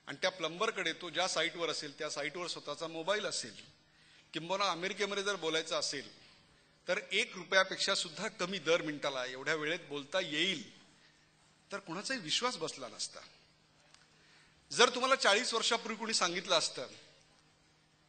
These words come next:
की तुमच्या कानाला तुम्हाला पाहिजे ते म्युझिक पाहिजे त्या वेळी ऐकता येईल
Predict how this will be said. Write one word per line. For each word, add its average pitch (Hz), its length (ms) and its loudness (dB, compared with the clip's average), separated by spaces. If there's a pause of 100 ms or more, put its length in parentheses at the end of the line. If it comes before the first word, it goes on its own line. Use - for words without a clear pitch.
(580)
की 220 60 -2
तुमच्या 214 400 4
कानाला 208 540 8
तुम्हाला 190 380 0
पाहिजे 156 440 0
ते 220 160 -6
म्युझिक 165 440 -4
पाहिजे 139 340 -2
त्या 170 160 -4
वेळी 151 260 -2
ऐकता 143 320 -4
येईल 123 440 -10